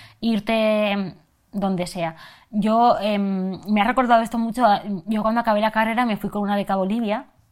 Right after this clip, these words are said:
y me llamaba mucho la atención que allí, em, las mujeres que vendían cosas en la calle, mm,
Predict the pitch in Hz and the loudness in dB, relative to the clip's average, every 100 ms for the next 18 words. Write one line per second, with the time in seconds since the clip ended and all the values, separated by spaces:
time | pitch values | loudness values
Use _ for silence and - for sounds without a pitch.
0 | _ _ _ _ _ _ - 208 196 175 | _ _ _ _ _ _ -2 2 2 2
1 | 196 226 233 233 214 214 226 233 220 185 | 2 0 0 0 0 -4 -4 -4 -2 -2
2 | 190 208 - 185 170 165 165 165 170 170 | -2 -4 -6 -8 -6 -4 -6 -6 -12 -16
3 | - - - 190 175 170 208 214 233 214 | -20 -18 -4 0 2 2 0 0 -2 0
4 | 214 214 208 202 202 202 185 220 214 240 | 0 -2 -4 -6 -2 -2 0 0 0 -6
5 | - - _ _ _ 196 185 | -14 -20 _ _ _ -4 -4